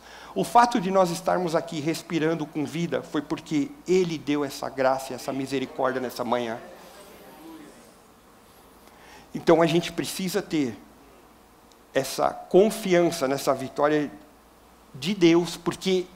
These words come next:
Ele tem habilidade pra conquistar os nossos inimigos e trazer vitória ao seu povo. Muitas vezes nós achamos que com os nossos planos, com os nossos desejos, nós fazemos. Não,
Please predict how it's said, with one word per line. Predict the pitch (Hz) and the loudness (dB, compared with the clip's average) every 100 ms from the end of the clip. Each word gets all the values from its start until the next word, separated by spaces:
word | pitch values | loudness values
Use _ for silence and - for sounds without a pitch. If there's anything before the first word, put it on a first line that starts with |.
| - | -2
Ele | 208 233 254 226 | 2 4 2 0
tem | - 170 165 170 - | 2 0 2 -2 -2
habilidade | 175 202 175 214 220 190 147 135 131 143 - | 0 0 0 -2 -2 4 6 6 2 -6 -4
pra | 120 | -4
conquistar | - - 233 - 220 - 165 147 135 - - - | -2 2 2 2 -6 0 4 4 0 -10 -16 -12
os | 135 | -6
nossos | 147 147 156 139 | 0 0 0 -6
inimigos | 156 170 175 160 131 131 131 | -6 -2 0 0 -2 -4 -8
e | 139 | -4
trazer | 143 135 131 | -2 0 0
vitória | 131 151 131 113 | -2 -4 -2 0
ao | 123 | -2
seu | - - | -4 -6
povo. | - - - - - - - - - - - | -6 -10 -14 -20 -20 -20 -20 -20 -20 -14 0
Muitas | 160 185 170 | 2 4 4
vezes | 185 180 | 4 4
nós | 175 165 | 0 2
achamos | 165 - 190 196 - | 0 0 0 -2 -6
que | 175 | -10
com | - 165 170 160 | 0 2 2 0
os | 139 | -2
nossos | 147 156 156 - | -2 -2 -2 -8
planos, | - 180 202 214 220 - - - - - - | 2 6 6 4 0 -8 -16 -20 -20 -20 -8
com | |
os | 135 | 0
nossos | 156 156 160 | 2 2 0
desejos, | 135 156 139 175 202 175 | 0 0 6 6 6 2
nós | 170 165 | -2 0
fazemos. | 180 165 151 120 117 - | 2 2 2 0 -4 -6
Não, | 180 143 | 0 0